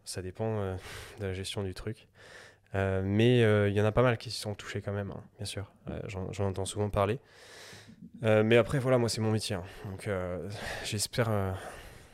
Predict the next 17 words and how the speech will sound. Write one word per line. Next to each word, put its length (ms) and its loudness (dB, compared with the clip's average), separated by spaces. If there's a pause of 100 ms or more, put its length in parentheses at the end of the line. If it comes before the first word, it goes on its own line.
(260)
j'espère 320 -6
quand 120 -4
même 200 -4
bien 200 -2
ne 100 -4
pas 140 -2
être 100 -4
touché 220 -8
par 180 -6
ça. 160 -6 (640)
Sinon, 260 -6
ça 120 -10
serait 140 -10
un 40 -10
peu 100 -10
triste. 360 -8 (140)
Euh, 60 -8